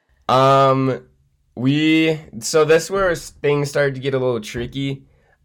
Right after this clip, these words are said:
Um, so our schedule is kinda tossed around quite a bit, but we went to Panama, um, to scuba dive, and I got my scuba diving certification there.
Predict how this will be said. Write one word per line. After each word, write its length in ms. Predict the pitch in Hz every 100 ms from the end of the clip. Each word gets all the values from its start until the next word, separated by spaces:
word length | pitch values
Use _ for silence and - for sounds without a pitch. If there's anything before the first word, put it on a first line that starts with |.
| -
Um, 580 | 117 117 113 107 107 107
so 240 | - 120
our 220 | 120 120
schedule 540 | 117 - 123 117 120 120
is 120 | 110
kinda 260 | 131 117
tossed 380 | 110 131 120 127
around 280 | 113 110 113
quite 200 | 127 123
a 60 | 117
bit, 360 | 131 127 -
but 180 | 110 101
we 160 | 107 113
went 300 | 113 110 -
to 460 | 117 107 104 107 - _ _ _
Panama, 580 | - 117 123 139 147 151 - _ _ - _ _ _ -
um, 640 | 98 95 85 69 - - _ _ _ _ _ -
to 380 | - 107 104 101
scuba 340 | - 110 120
dive, 380 | 131 147 156 - -
and 280 | 101 101
I 100 | 95
got 160 | 101 95
my 120 | 98
scuba 260 | 101 - 107
diving 340 | 107 104 104
certification 800 | 104 110 107 104 107 104 104 101
there. 380 | 101 107 117 131